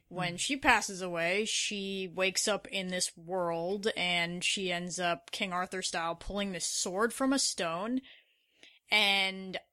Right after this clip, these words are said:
Speaker 1: I thought she was so cute. Like,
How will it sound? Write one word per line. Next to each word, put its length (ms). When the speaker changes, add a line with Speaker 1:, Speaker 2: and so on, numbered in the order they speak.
Speaker 1:
I 320
thought 420
she 760
was 720
so 540
cute. 720
Like, 500